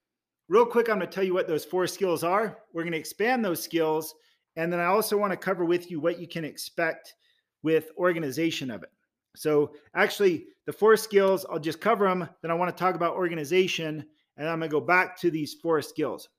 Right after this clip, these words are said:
So the four skills we're gonna get into is number one is eliminate, the ability to eliminate things that don't need to be done.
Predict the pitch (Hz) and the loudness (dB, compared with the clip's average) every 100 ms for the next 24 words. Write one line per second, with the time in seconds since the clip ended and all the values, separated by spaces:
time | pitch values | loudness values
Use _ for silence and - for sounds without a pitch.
0 | _ - 151 139 - 208 220 - 214 170 | _ -10 -8 -6 2 2 2 2 0 2
1 | 196 175 156 180 214 196 160 156 151 - | 0 -2 -2 0 -2 -2 -2 -2 -4 -10
2 | _ _ _ - 156 151 170 165 156 208 | _ _ _ -6 -4 -4 -4 -2 0 0
3 | 240 233 - - 160 160 - - 147 180 | 0 -4 -8 -4 -2 -2 -6 -8 -4 0
4 | 226 254 254 254 - _ _ _ _ _ | 2 2 0 -4 -20 _ _ _ _ _
5 | 147 147 196 214 202 196 - 175 160 202 | -6 2 4 4 2 0 -2 -2 0 0
6 | 202 185 185 - 175 175 147 151 151 170 | 2 2 0 -4 -4 -4 -6 -6 -2 -2
7 | 165 151 139 127 156 110 | -4 -6 -6 -2 -2 -4